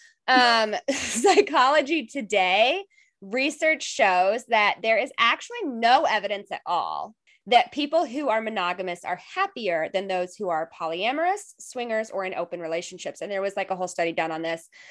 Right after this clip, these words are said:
Uh, we'll link all of these studies for, like, the nerds of, like, me that want to, like, actually see the references or, like, look at the actual, like, case studies. But if you don't care, then we're just gonna keep going. <laughs>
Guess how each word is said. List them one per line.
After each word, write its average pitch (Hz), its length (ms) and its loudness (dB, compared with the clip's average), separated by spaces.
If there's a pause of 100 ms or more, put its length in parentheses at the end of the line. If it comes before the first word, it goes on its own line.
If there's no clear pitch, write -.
(200)
Uh, 247 140 6
we'll 440 240 6
link 240 240 4
all 185 160 8
of 185 80 2
these 190 180 -6
studies 165 400 -2
for, 202 100 -2
like, 180 200 2
the 180 80 -2
nerds 165 420 -4 (140)
of, 185 200 -2
like, 185 220 2
me 180 220 -2
that 165 180 0
want 165 220 -2
to, 202 120 -6
like, 160 300 -2
actually 165 400 -4
see 170 180 -6
the 160 120 -2
references 156 600 -4
or, 156 120 -6
like, 160 260 -4 (380)
look 165 240 -6
at 156 80 -12
the 170 100 -2
actual, 143 380 -2
like, 156 160 -2
case 147 240 -8
studies. 151 440 -4
But 131 260 -2 (440)
if 190 160 2
you 185 80 -2
don't 160 180 -2
care, 143 300 0
then 120 320 -4
we're 170 120 -10
just - 140 -16
gonna - 140 -12
keep - 180 -14
going. 269 460 -4
<laughs> 494 800 2